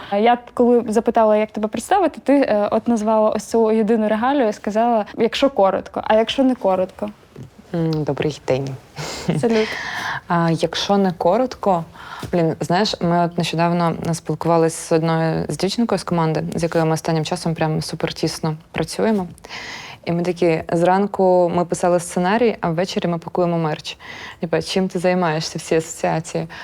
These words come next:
Speaker 1: Як
Speaker 2: А,
Speaker 1: одним реченням описати, чим я
Speaker 2: ну,
Speaker 1: займаюся?
Speaker 2: так, це, м, різні процеси, і в нас колись була така презентативна історія на сторінці, супер давно, колись ми писали про кожного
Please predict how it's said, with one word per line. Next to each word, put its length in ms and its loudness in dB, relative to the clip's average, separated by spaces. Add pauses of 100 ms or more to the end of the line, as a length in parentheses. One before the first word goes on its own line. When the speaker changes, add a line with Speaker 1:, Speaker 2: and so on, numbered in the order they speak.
(260)
Speaker 1:
Як 260 2
Speaker 2:
А, 40 6
Speaker 1:
одним 220 4
реченням 500 2
описати, 600 0
чим 240 -2
я 80 4
Speaker 2:
ну, 60 4
Speaker 1:
займаюся? 760 0
Speaker 2:
так, 380 2
це, 400 4 (220)
м, 200 0 (220)
різні 320 4
процеси, 640 0
і 460 2
в 100 -2
нас 240 -2
колись 480 -2 (140)
була 240 4
така 160 -2
презентативна 1000 0 (300)
історія 520 2
на 100 -2
сторінці, 500 0
супер 340 -2
давно, 260 0
колись 240 -6
ми 80 -2
писали 420 0
про 200 -4
кожного 540 0